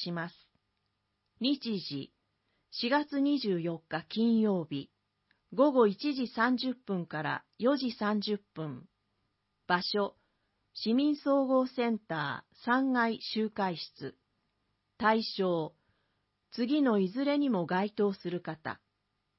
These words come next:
丸一、十八歳以上の市民で、ボランティアとして、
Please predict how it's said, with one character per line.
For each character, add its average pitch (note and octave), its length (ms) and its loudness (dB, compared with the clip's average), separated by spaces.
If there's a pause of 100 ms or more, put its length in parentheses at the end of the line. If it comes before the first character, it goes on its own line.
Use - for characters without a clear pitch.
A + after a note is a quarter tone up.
丸 G#3 320 2
一、 G3 460 -8 (920)
十 C4 200 2
八 C#4+ 200 -2 (100)
歳 C4+ 320 2
以 B3+ 60 -2
上 G3+ 220 2
の E3 140 -4
市 A3+ 220 0
民 F#3+ 260 2
で、 C#3+ 260 -6 (440)
ボ G3 100 4
ラ C#4+ 160 4
ン D4 80 0
テ A#3+ 140 -4
ィ G#3+ 80 0
ア G3 60 -4
と F3 140 -4
し - 160 -10
て、 - 280 -6